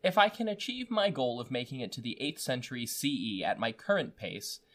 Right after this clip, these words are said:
this podcast is going to be ongoing for a long time.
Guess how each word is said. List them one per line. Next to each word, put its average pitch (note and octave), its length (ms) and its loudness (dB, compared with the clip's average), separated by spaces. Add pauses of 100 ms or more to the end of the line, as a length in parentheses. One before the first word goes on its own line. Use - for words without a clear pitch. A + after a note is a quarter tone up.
(220)
this G#3 160 -6
podcast D3+ 560 4
is C#3 100 -8
going C3 300 -4
to C3 160 -6
be B2+ 180 0
ongoing G2 560 -2
for A2+ 120 -12
a G#2+ 40 -4
long A#2 460 0
time. - 460 -6